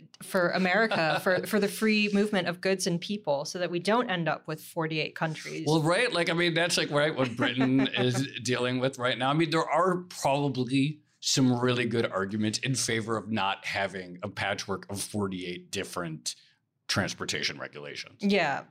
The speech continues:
Speaker 1: I mean, you can see, you could see someone arguing that this is, you know, this is an industry that is basically cross-state.
Speaker 2: Yeah, it has to be.
Speaker 1: And therefore, <laughs> maybe someone wants to coordinate a little bit. But I, I mean, I'm sort of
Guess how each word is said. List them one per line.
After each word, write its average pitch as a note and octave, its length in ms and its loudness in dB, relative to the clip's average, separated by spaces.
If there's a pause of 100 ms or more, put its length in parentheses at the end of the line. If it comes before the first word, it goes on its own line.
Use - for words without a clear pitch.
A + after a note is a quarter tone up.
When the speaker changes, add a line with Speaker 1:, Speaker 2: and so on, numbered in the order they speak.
(120)
Speaker 1:
I G3+ 100 0
mean, G3 180 2
you G3+ 140 2
can G#3 160 0
see, A3+ 300 0
you G#3 160 -4
could A3+ 120 -6
see G#3+ 140 0
someone F3 300 -2
arguing E3 380 -2
that D#3 180 -4
this E3 180 -6
is, D#3+ 220 -4
you G#3+ 100 4
know, E3+ 100 2
this F#3+ 220 0
is G3+ 80 0
an F#3 100 0
industry F3+ 440 0
that D#3 180 0
is D3+ 120 -8
basically E3 460 -4
cross-state. D#3 680 -2
Speaker 2:
Yeah, D#3 140 4
it A2 80 2
has D#3 240 0
to - 100 -10
be. - 80 -10
Speaker 1:
And F3+ 180 0
therefore, E3+ 640 2 (300)
<laughs> - 160 -12
maybe F3+ 320 2
someone E3+ 340 0
wants D#3 260 -2
to F#3 80 -6
coordinate E3 540 -2
a D#3 40 -8
little D#3+ 200 -8
bit. E3 240 -4
But F3+ 240 0
I, - 360 -10
I - 20 -2
mean, B3+ 160 2
I'm B3+ 100 2
sort F#4+ 200 0
of A#3+ 160 -2